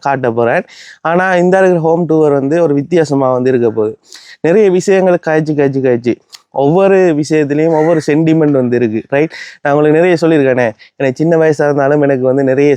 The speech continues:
சென்டிமெண்ட், நிறைய சின்ன வயசுல இருந்து பட்ட பாடுகள், பிரச்சனைகள்னு சொல்லி இப்படி நிறைய விஷயங்கள் இருக்கு, ரைட்? அப்ப இந்த வீடியோ வந்து ஒரு ஃபன்னாகவும் போகும், அதோட ஒரு சென்டிமெண்ட்டாகவும் இருக்கு, ஒரு படம் மாதிரியேண்டே வச்சுக்கொள்ளுங்களேன். அதோட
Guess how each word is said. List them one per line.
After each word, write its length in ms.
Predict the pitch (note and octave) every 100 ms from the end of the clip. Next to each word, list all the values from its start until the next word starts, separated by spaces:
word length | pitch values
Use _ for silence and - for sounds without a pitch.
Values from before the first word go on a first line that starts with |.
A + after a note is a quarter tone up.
| C#3
சென்டிமெண்ட், 480 | C3 C3+ C3 B2+ C3
நிறைய 180 | B2+ C3 B2
சின்ன 120 | C3 C3
வயசுல 260 | C3 C3 B2
இருந்து 180 | A#2+ B2 B2
பட்ட 220 | A#2 A#2+ A#2+
பாடுகள், 360 | B2 B2 A#2 A#2
பிரச்சனைகள்னு 600 | B2 A#2 A#2+ A#2 A2+ A2+
சொல்லி 180 | A#2+ C3 B3+ - - -
இப்படி 160 | E3+ E3 E3
நிறைய 200 | F3 E3 C#3+
விஷயங்கள் 340 | C#3 B2 A#2 A#2
இருக்கு, 200 | G#2+ G2+ _ _ -
ரைட்? 160 | C3+ B2+
அப்ப 160 | C#3 C#3+
இந்த 180 | C#3+ D#3 D3 C#3+ - - _ D#3
வீடியோ 260 | F#3 G3 F3 C#3+
வந்து 220 | C3 F3+ F3+ _ _ C#3
ஒரு 100 | C3+ -
ஃபன்னாகவும் 500 | C#3+ E3 D3+ C3+ B2+
போகும், 260 | A#2+ B2 D#3+ _ -
அதோட 200 | B2 B2 C3+ C3
ஒரு 100 | C3 - -
சென்டிமெண்ட்டாகவும் 640 | C#3 C#3+ C#3+ B2+ A#2+ A#2+ A#2+
இருக்கு, 180 | A2 G#2 _ -
ஒரு 80 | A#2+ C3
படம் 240 | C#3 C#3+
மாதிரியேண்டே 480 | B2 A#2+ B2 B2 C#3+ - _ - - - C#3+
வச்சுக்கொள்ளுங்களேன். 540 | C#3+ C3+ B2+ A#2 A2 - - - - E3
அதோட 200 | F3+ A3